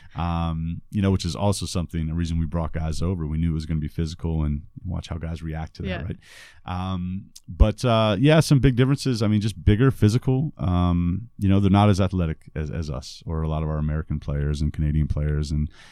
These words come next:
Speaker 1: so it was a little bit of a contrast of styles,
Speaker 2: Mm-hmm.
Speaker 1: but, uh, it was, it was a great experience. Um,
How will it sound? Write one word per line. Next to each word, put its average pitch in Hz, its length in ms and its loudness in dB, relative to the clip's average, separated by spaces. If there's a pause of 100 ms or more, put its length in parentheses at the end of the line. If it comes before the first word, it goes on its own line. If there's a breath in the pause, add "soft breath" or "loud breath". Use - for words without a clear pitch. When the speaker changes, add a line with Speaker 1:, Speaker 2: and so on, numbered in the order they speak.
(160 loud breath)
Speaker 1:
so 95 180 2
it 110 40 8
was 156 120 6
a - 20 0
little 175 140 6
bit 117 80 6
of 101 80 6
a - 20 0
contrast 87 480 0
of 80 80 -6
styles, 85 400 -6
Speaker 2:
Mm-hmm. 180 240 -10
Speaker 1:
but, - 240 -6
uh, 78 120 -2
it 82 80 2
was, 101 120 4
it 92 60 2
was 101 100 4
a 85 40 0
great 82 240 2
experience. 85 600 0
Um, 78 400 0